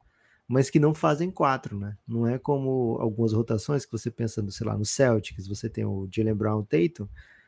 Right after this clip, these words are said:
você pode botar dois guards juntos ou pode botar dois bigs juntos, né? Então o Bulls, ele meio que te obriga a escolher sempre um big e um guard pra jogar com esses caras, né? Além do Vucevic.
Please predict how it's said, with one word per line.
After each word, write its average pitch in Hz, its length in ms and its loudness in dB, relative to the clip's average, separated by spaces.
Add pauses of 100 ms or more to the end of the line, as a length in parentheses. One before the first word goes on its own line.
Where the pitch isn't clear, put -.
(140)
você - 160 -2
pode 107 220 4
botar 110 260 2
dois 107 240 4
guards 110 340 2
juntos 127 580 -4
ou 160 140 -2
pode 117 240 2
botar 123 280 2
dois 135 260 4
bigs 143 280 0
juntos, 104 440 -6
né? 95 160 -10 (600)
Então 143 260 6
o 135 40 6
Bulls, 160 360 6
ele 131 160 6
meio 143 180 4
que 151 100 -6
te - 160 0
obriga 170 400 6
a 185 40 8
escolher 175 340 4
sempre 185 420 2
um 202 140 2
big 190 440 0
e 208 160 6
um 226 100 2
guard 160 380 4
pra 170 140 -4
jogar 160 260 2
com 165 100 -4
esses 156 220 -6
caras, 113 440 0
né? 104 200 -8
Além 113 380 2
do 143 120 -4
Vucevic. 139 600 -4